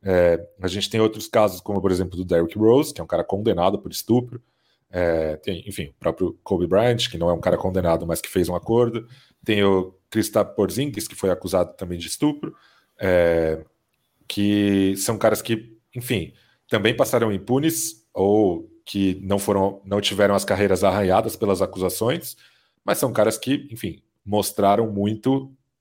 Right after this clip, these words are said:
antes dessas acusações, não que justifique, obviamente, mas eu acho que nenhuma franquia ia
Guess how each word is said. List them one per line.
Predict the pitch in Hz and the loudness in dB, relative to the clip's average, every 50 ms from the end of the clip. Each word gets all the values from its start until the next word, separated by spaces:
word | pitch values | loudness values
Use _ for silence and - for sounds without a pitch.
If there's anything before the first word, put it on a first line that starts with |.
| _ _ _ _ | _ _ _ _
antes | - 98 95 95 95 - 110 | -2 -2 -2 -2 -2 -4 -4
dessas | 95 101 92 - - 87 | 0 0 -2 -2 -2 -4
acusações, | 90 87 - - 87 90 87 - - 87 110 127 - - - | -4 -4 -4 -4 -4 -2 -2 -2 -2 -2 -2 -2 -4 -8 -2
não | 104 104 104 | 0 0 0
que | 101 - | 0 -2
justifique, | 123 127 117 - - - - 95 95 101 - 101 - - | -6 -6 -6 -6 -10 -6 -2 -2 -2 -2 -2 -6 -6 0
obviamente, | 85 92 90 92 98 95 87 90 85 95 113 - - - - _ _ - - - _ _ _ _ | 0 0 0 2 0 -2 0 0 -6 -6 -6 -8 -10 -12 -12 _ _ -20 -20 -20 _ _ _ _
mas | - 90 90 90 90 87 87 87 85 87 85 - - - - _ _ _ _ _ _ _ | -4 0 2 4 4 4 4 4 2 -2 -4 -6 -8 -8 -12 _ _ _ _ _ _ _
eu | - 104 95 92 | 0 2 4 4
acho | 98 104 - - | 4 4 2 0
que | 98 - | -6 -6
nenhuma | 117 113 107 101 104 107 117 123 135 135 131 - - - _ _ _ _ _ | -2 0 0 2 0 2 2 2 2 2 0 -6 -16 -20 _ _ _ _ _
franquia | - - - 107 104 98 - - 101 101 110 120 123 - - - | -8 -4 -4 -4 -4 -4 -8 -6 -2 2 2 2 2 0 -2 -6
ia | 101 104 107 113 120 120 120 - | -2 2 4 4 4 2 -2 -8